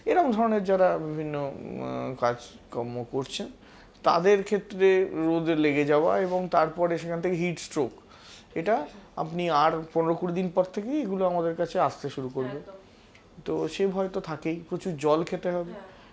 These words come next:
Speaker 1: এবং,
Speaker 2: স্যার,
Speaker 1: আহ,
Speaker 2: এই জায়গাতেই
Speaker 1: গলা ভেজাতে
Speaker 2: জানতে
Speaker 1: হবে
Speaker 2: চাইবো
Speaker 1: কিছুক্ষণ অন্তর অন্তর।
Speaker 2: হুম, এই জায়গাতেই যেটা জানতে চাইবো, আহ, যে এই যে গরমটা যেহেতু তীব্র হতে চলেছে, আবহাওয়াবিদরাও জানিয়ে দিয়েছে যে এবার গরমের তাপমাত্রা বাড়তে শুরু করবে,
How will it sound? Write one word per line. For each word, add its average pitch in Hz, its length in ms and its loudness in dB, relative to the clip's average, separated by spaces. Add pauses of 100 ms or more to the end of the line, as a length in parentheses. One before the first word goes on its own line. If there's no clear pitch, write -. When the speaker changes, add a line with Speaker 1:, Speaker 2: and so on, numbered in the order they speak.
(140)
Speaker 1:
এবং, 165 600 -4
Speaker 2:
স্যার, 143 420 -4
Speaker 1:
আহ, 143 60 -8
Speaker 2:
এই - 60 -6
জায়গাতেই - 280 -6
Speaker 1:
গলা 151 200 10
ভেজাতে 160 160 6
Speaker 2:
জানতে 165 180 8
Speaker 1:
হবে 165 120 8
Speaker 2:
চাইবো 156 140 4
Speaker 1:
কিছুক্ষণ 160 300 -2
অন্তর 147 300 2
অন্তর। 147 260 -8 (180)
Speaker 2:
হুম, 220 200 -2
এই 262 180 0
জায়গাতেই 285 320 4
যেটা 294 180 4
জানতে 196 360 2
চাইবো, 233 280 2
আহ, 233 440 0
যে 262 240 2 (180)
এই 277 200 2
যে 330 280 4
গরমটা 285 540 4
যেহেতু 311 300 2
তীব্র 254 360 4
হতে 240 280 8
চলেছে, 226 380 4
আবহাওয়াবিদরাও 208 760 4
জানিয়ে 196 320 2
দিয়েছে 220 320 0
যে 240 80 6
এবার 240 440 6
গরমের 220 480 4
তাপমাত্রা 202 420 4
বাড়তে 208 300 4
শুরু 185 220 -4
করবে, 180 320 -2